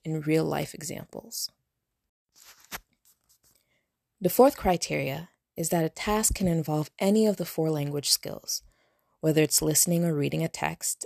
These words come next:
and displaying understanding, producing oral or written text, or employing a combination of receptive and productive skills, meaning listening and speaking, in the sort of a dialogue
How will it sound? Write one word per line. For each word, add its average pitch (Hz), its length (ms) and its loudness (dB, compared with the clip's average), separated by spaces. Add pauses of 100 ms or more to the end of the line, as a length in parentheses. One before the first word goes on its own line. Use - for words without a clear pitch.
and 156 100 -4
displaying 151 480 0
understanding, 156 760 -4 (580)
producing 170 480 6
oral 175 460 4
or 165 100 4
written 185 300 -2
text, - 600 -10 (360)
or 220 320 6
employing 214 560 2
a 175 60 -6
combination 175 880 -2 (100)
of 156 160 -6
receptive 190 680 2
and 156 120 -8
productive 156 460 -6
skills, - 600 -6 (340)
meaning 156 260 0
listening 214 680 2 (560)
and 170 180 2
speaking, - 560 0 (640)
in 214 120 4
the 214 60 8
sort 214 200 8
of 185 100 4
a 180 40 2
dialogue - 720 -2